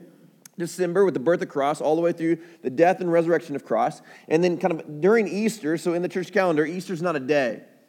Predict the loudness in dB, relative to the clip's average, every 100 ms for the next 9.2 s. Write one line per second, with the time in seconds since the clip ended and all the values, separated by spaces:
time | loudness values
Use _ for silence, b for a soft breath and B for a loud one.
0 | _ -10 -8 -10 -4 -2 -2 -4 -12 -12
1 | -4 -2 0 -2 -2 -6 -10 -8 -4 -2
2 | -2 -4 -4 -4 -6 -6 -6 -4 -6 -6
3 | -4 -2 -4 B B -8 -4 -2 -2 0
4 | 0 -2 -8 -8 2 2 2 0 0 0
5 | 0 0 0 -2 -2 0 -2 -2 -8 -6
6 | -4 -6 -4 -2 0 2 2 4 2 0
7 | -4 B B 2 6 6 4 -2 0 0
8 | 0 0 -2 -6 -12 -6 -4 -2 0 2
9 | 4